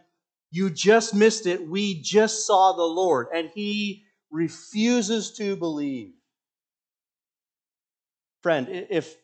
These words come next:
one of Jesus' closest disciples can struggle here, then we will struggle here, right? This skepticism is, is within his own twelve. It certainly can be found in our own hearts. Thomas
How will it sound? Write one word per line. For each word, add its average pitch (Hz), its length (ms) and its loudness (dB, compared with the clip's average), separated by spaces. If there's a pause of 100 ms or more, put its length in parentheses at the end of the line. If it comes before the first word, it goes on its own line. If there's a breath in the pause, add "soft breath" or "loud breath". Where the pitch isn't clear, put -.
one 190 260 0
of 127 160 -2
Jesus' 165 420 -4
closest 175 680 -8
disciples - 720 -12 (840)
can 123 100 -12
struggle 143 460 -4
here, 82 240 -20 (1500)
then 139 340 -4 (160)
we 165 640 -6
will 156 320 2
struggle 139 520 -4
here, 98 200 -10 (540)
right? 160 260 -4 (840)
This 180 140 0
skepticism 165 840 0
is, 147 300 -4 (120)
is 180 180 0
within 180 460 0
his 160 220 -2
own 170 200 0
twelve. 185 380 4
It 165 120 -4
certainly 185 360 -2
can 170 140 -8
be 156 100 -4
found 180 400 -4 (440)
in 190 260 0
our 160 360 2
own 156 220 0
hearts. 143 420 0
Thomas 208 500 0